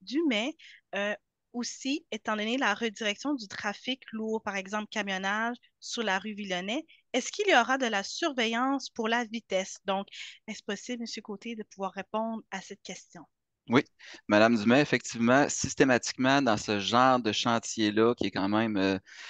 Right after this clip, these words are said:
Speaker 2: qui va générer une certaine circulation de camions lourds, ou dans le cas où il y a un détour aussi, on fait appel systématiquement au service de police pour assurer une certaine présence policière, et on rajoute des afficheurs de vitesse pour sensibiliser les gens à les,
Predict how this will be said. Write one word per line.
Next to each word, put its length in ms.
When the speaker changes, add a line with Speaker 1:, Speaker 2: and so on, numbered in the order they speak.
Speaker 2:
qui 140
va 80
générer 320
une 80
certaine 340
circulation 640
de 60
camions 420
lourds, 300
ou 80
dans 120
le 60
cas 160
où 80
il 140
y 20
a 60
un 20
détour 520
aussi, 220
on 120
fait 240
appel 260
systématiquement 720
au 180
service 360
de 80
police 400
pour 120
assurer 300
une 80
certaine 340
présence 420
policière, 520
et 120
on 120
rajoute 320
des 180
afficheurs 400
de 80
vitesse 460
pour 440
sensibiliser 1040
les 180
gens 140
à 80
les, 160